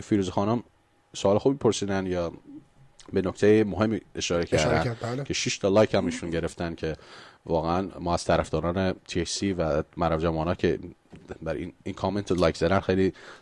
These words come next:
Speaker 1: <laughs> خیلی، خیلی ممنونیم ازشون. خب،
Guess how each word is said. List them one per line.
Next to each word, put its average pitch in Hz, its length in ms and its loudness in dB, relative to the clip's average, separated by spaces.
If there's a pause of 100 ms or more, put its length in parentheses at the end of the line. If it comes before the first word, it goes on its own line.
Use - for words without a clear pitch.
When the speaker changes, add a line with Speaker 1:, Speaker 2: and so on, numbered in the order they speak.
(220)
Speaker 1:
<laughs> - 500 -2
خیلی، 107 220 2 (840)
خیلی 107 140 0
ممنونیم 107 520 2
ازشون. 92 440 -2 (880)
خب، - 220 6